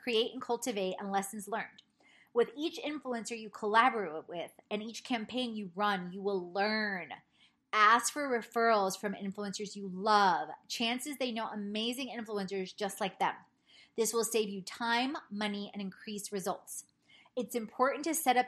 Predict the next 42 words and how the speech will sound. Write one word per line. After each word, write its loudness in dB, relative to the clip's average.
your -2
strategy, 4
structure, -4
and -6
systems -4
to -12
consistently -6
reflect -2
on -4
lessons -4
learned. -4
This 6
is -2
how 0
you -2
will 2
reach -12
the -4
results -2
you -6
want -4
in -8
every 0
way. -2
This 4
may 0
be -4
both -2
long-term, 0
short-term, -4
to 0
help -2
you -8
double 4
your 2
return -4
on -4
the 2
time 2
you -4
save 0
alone 2